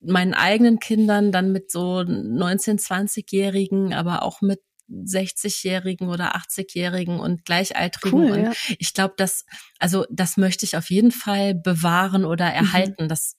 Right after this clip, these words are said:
Speaker 1: dass es diesen Austausch gibt, dass ich den Austausch, den ich jetzt schon genieße und von dem ich selber noch so viel lerne, dass es
Speaker 2: Mhm.
Speaker 1: den dann immer noch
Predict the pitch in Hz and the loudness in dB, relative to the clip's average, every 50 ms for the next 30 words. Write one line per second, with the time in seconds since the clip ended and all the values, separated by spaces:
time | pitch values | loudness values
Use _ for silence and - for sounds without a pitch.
0 | _ _ - 165 - - 170 - - - 180 156 170 170 - - 165 196 233 - | _ _ -10 -8 -6 -6 -6 -8 -6 -4 -2 -2 0 0 0 0 0 0 0 0
1 | - - 240 220 - - - - 226 - - 175 165 - 175 - - 170 160 - | 0 -2 -2 0 0 0 -2 -2 -2 -2 -2 -4 -4 -4 -6 -6 -6 -6 -6 -4
2 | 104 143 170 - - - - 165 - - 160 156 156 151 - - - _ - - | -4 -4 -4 -4 -6 -4 -4 -6 -4 -2 -2 -2 -2 -4 -6 -10 -14 _ -20 -20
3 | _ _ _ 160 156 165 175 233 247 - - - - 220 196 190 185 165 170 165 | _ _ _ 0 2 4 4 4 2 -2 -4 -2 0 0 2 2 2 4 4 6
4 | 170 175 196 226 240 - - 247 185 170 180 - 190 170 165 175 175 170 165 - | 6 8 8 6 4 4 0 -2 -2 -2 -2 -2 -2 0 0 0 0 0 -2 -2
5 | - 160 170 190 208 240 226 220 202 - - 214 - - - 196 190 185 185 175 | -2 0 0 2 2 4 4 2 2 0 -2 -4 -4 -4 -2 -2 0 0 2 2
6 | 185 196 202 185 165 165 - - 180 175 185 175 180 180 196 208 196 185 180 180 | 2 0 0 -2 -2 -2 -2 -2 -2 -2 -2 -2 0 2 2 2 2 2 0 -2
7 | - 165 180 185 180 175 170 170 170 - | -2 -2 0 0 0 0 -2 -2 -4 -8